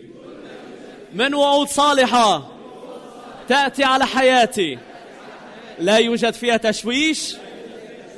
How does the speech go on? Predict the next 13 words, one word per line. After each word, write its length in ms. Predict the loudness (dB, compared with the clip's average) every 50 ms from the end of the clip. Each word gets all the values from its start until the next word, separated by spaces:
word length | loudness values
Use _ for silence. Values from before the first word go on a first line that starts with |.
| -18 -10 -4
أنا 280 | -2 -2 0 2 0 0
جاهز 720 | 2 2 2 2 4 2 2 2 0 -2 -6 -8 -12 -14 -18 -20 -20 -18 -18 -18 -18 -18 -18 -16 -16 -14 -8 -2
لأستقبل 1000 | 0 2 2 2 0 0 0 0 0 0 -2 -2 -2 0 0 0 0 -2 -6 -10 -14 -20 -20 -20 -20 -20 -20 -20 -20 -12 -2 0
كلمة 400 | 2 2 2 2 0 0 -2 0 -2
الإيمان 680 | -2 -2 0 0 0 2 2 2 2 0 0 -2 -6 -10 -12 -16 -18 -20 -20 -20 -20 -20 -20 -20 -12 -4 0
التي 340 | 0 2 0 0 -2 -4 -6
تزرع 420 | -4 -4 -4 -2 0 2 2 2
فيا 580 | 0 0 -4 -2 -2 0 0 0 0 0 -4 -6 -12 -18 -20 -20 -20 -20 -20 -20 -20 -20 -20 -20 -20 -20 -20 -20 -14 -4 -2
فتعطي 480 | -2 0 2 2 2 2 2 2 -2
الثمار 840 | -4 -2 -2 -2 0 0 2 4 4 4 4 2 2 0 -2 -4 -8 -12 -18 -20 -20 -20 -20 -20 -20 -20 -20 -20 -20 -14 -6
ثلاثين، 540 | -2 0 2 2 2 0 0 0 0 0 0
ستين 520 | 0 -2 -2 -4 -4 -2 0 2 2 2 2
ومائة. 580 | 0 0 2 2 2 2 2 0 0 -2 -6